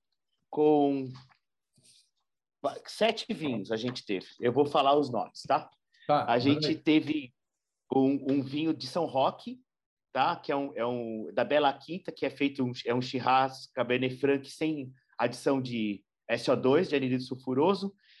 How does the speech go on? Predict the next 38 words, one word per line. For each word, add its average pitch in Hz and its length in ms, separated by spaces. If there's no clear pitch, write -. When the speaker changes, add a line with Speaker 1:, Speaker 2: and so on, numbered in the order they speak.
Speaker 1:
A 123 120
gente 156 300
teve 156 340
um, 139 240
um, 139 260
um, 135 120
um - 20
espumante 147 520
Natur, 147 480
é, 113 420
que - 80
chama 143 260
Carvalho 139 500
Branco, 143 420
lá 151 120
da, 156 120
de - 280
Caldas, 185 540
que - 80
é 156 60
um 160 100
projeto 147 480
do 135 100
Murilo 131 280
Regina, 131 560
que 131 100
é 120 60
da, - 120
que - 140
é 120 40
da 127 100
Primeira 127 280
Estrada, 147 320
que 160 100
ele 156 120
faz 151 180
um 160 60
espumante. 143 600